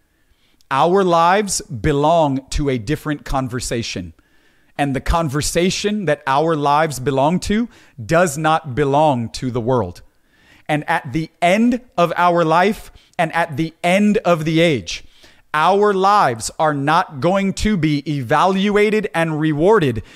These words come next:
by how well we satisfy the demands of the world. Our lives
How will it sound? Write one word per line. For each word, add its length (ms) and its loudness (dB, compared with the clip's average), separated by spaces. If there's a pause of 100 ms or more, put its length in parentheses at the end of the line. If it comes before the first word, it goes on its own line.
(140)
by 300 2
how 360 0
well 520 2
we 180 -4
satisfy 920 0
the 160 -6
demands 580 0
of 160 -2
the 80 -2
world. 380 0 (1000)
Our 300 2
lives 480 4